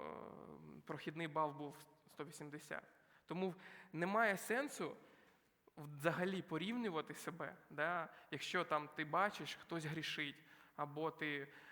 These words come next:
думаєш, "Ну, я не так сильно грішу, як інші люди", то ти можеш краще порівняй себе з досконалим Божим законом. І зразу тоді ти зрозумієш, що тобі треба ще, то тобі треба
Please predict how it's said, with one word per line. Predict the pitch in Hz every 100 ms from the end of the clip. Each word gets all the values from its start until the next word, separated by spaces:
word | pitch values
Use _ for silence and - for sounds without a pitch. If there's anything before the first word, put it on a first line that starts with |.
| -
думаєш, | 151 180 151 143 -
"Ну, | 160
я | 196 254
не | 233
так | - 165
сильно | - 160 139
грішу, | 151 151 - 139
як | 127 143
інші | 151 - 135
люди", | 127 123 - - _ - - - -
то | 151
ти | - 262 254 -
можеш | - 175 214 196
краще | - 196 277 - 165 - - - -
порівняй | 175 208 208 294
себе | 277 - 170 214 262
з |
досконалим | 180 180 - 170 226 202
Божим | 165 180 185
законом. | 165 185 - 127 98 62 - _ _ - - - - - - -
І |
зразу | 151 185 254 233
тоді | - 165 180
ти | 208 170
зрозумієш, | 156 151 160 175 208 175 - - - -
що | - 160
тобі | 160 180
треба | 190 175 165 160
ще, | - 165 165 - - - - -
то | -
тобі | 143 175
треба | 196 196 190